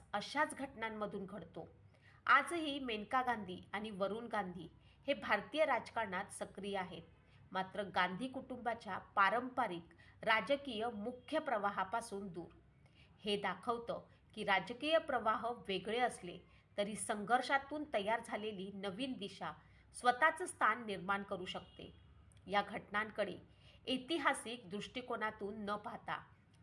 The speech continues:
त्यातून शिकण्याचा प्रयत्न करूया की नेतृत्व, सत्ता, संघर्ष आणि कुटुंबातील नातेसंबंध यांची गुंतागुंत किती खोल असते. तुमच्या मते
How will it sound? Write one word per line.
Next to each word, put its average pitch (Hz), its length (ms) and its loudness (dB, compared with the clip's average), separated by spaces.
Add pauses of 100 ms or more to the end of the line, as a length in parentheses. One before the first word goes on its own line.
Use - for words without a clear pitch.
त्यातून 214 300 -2
शिकण्याचा 214 680 -4
प्रयत्न 208 500 0
करूया 165 420 -4 (580)
की 330 80 2
नेतृत्व, 240 800 -2 (280)
सत्ता, 214 600 2 (260)
संघर्ष 254 640 0 (300)
आणि 202 200 -2
कुटुंबातील 262 920 -2
नातेसंबंध 185 800 0 (640)
यांची 277 360 4
गुंतागुंत 262 640 2 (100)
किती 247 300 -8
खोल 202 220 -2
असते. 180 400 -4 (640)
तुमच्या 208 320 -2
मते 240 500 -2